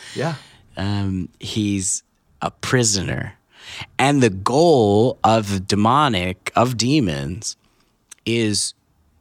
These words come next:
Speaker 2: to take more prisoners with them.
Speaker 1: Mm-hmm.
Speaker 2: So the goal of oppression is to pull people away from God. Why do they want to pull people away from God?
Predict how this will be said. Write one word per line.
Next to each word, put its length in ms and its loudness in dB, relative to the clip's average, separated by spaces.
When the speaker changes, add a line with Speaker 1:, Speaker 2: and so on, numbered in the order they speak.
Speaker 2:
to 540 -2
take 500 -4
more 420 -2
prisoners 840 -4
with 240 -2
them. 340 -10
Speaker 1:
Mm-hmm. 280 -16
Speaker 2:
So 160 -8
the 100 -4
goal 460 4
of 100 -2
oppression 880 -2
is 140 -2
to 100 -8
pull 240 2
people 300 0
away 260 0
from 240 -4
God. 320 0
Why 180 0
do 60 -2
they 120 0
want 180 2
to 40 -2
pull 220 -4
people 300 -2
away 180 0
from 200 -10
God? 400 -6